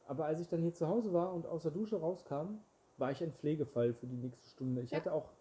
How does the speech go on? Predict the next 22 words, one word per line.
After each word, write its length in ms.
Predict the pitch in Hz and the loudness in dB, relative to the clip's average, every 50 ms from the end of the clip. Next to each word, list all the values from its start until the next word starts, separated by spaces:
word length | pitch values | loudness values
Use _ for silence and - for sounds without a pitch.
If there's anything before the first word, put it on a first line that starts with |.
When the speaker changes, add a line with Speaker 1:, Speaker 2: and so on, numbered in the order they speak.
| _ - - - - - _ _ _ _ _ | _ -20 -20 -20 -20 -20 _ _ _ _ _
Speaker 1:
fast 360 | - - 190 202 208 - - - | 0 4 4 4 4 2 -6 -2
keinen 260 | - 208 202 175 180 | 0 0 2 2 2
Hunger. 200 | 208 208 185 147 | 2 2 0 2
Tanja 240 | 135 170 180 175 165 | 2 2 2 2 0
hat 80 | 165 | 0
echt 180 | 165 175 170 - | -2 -4 -4 0
aufgetischt, 480 | - 196 190 - 170 - 165 160 - | -2 -2 0 -2 -6 -4 -4 -2 -2
aber 80 | 170 156 | -2 -2
ich 80 | 147 - | -2 -2
konnte 220 | - 185 185 160 | -2 -2 -2 -2
fast 240 | 165 - 180 175 - | -4 -4 -4 -2 -2
nichts 160 | 175 165 - | -2 -4 -2
essen. 420 | - - 202 - - 156 190 233 226 - - - - - - - - _ | -2 -6 -4 -2 -2 -2 -2 -2 -6 -10 -20 -20 -20 -20 -20 -20 -16 _
Meine 220 | - 151 147 160 151 | 0 2 4 4 4
App 160 | 180 180 - | 2 4 4
hat 160 | 185 175 180 | 4 4 4
mir 120 | 190 180 165 | 4 4 4
gesagt, 340 | 165 156 170 180 175 - - | 6 6 6 4 4 4 -2
irgendwie 260 | 185 165 160 160 160 | 0 2 2 2 2
fünftausendeinhundert 1040 | 156 - - 196 196 - - 190 185 175 165 165 - - 165 185 185 185 175 165 | 0 0 -2 -2 0 6 10 10 10 10 10 6 2 0 0 0 2 2 2 4
Kalorien 380 | - 175 175 165 151 170 196 208 | 6 6 6 8 6 4 2 2
verbrannt. 440 | - 220 202 180 190 202 220 240 | 2 0 0 2 2 2 2 2